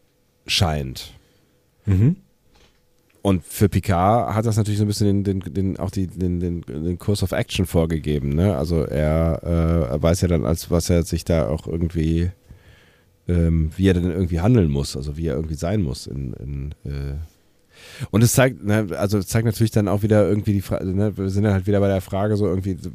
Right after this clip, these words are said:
Speaker 1: steckt das alles wirklich in ihm, ne? Und das ist halt wahrscheinlich auch eine Frage, die er sich stellt an dieser Stelle.
Speaker 2: Aber, ähm, cineastisch war dir das jetzt nicht zu viel,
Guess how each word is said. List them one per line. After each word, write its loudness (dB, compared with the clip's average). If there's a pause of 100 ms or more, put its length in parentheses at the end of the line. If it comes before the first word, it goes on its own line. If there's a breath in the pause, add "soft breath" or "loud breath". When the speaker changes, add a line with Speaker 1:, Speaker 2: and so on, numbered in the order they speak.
(200)
Speaker 1:
steckt -2
das -2
alles 0
wirklich 0
in 2
ihm, 2
ne? 2
Und 0
das 0
ist -2
halt 0
wahrscheinlich -2
auch -2
eine -4
Frage, -4
die -2
er 0
sich -2
stellt -8
an -10
dieser -10
Stelle. -10 (1080 loud breath)
Speaker 2:
Aber, 4
ähm, 4
cineastisch 2
war 2
dir 4
das 2
jetzt -4
nicht -2
zu 0
viel, 2